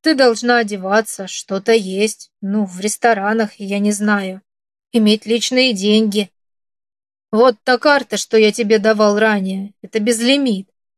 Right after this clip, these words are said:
Ты что угодно и сколько угодно можешь купить на неё. Ладно,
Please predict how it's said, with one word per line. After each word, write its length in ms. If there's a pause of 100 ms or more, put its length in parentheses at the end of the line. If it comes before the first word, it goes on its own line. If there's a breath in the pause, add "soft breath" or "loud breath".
(380)
Ты 100
что 260
угодно 360
и 80
сколько 340
угодно 400
можешь 340
купить 380
на 100
неё. 440 (1040)
Ладно, 600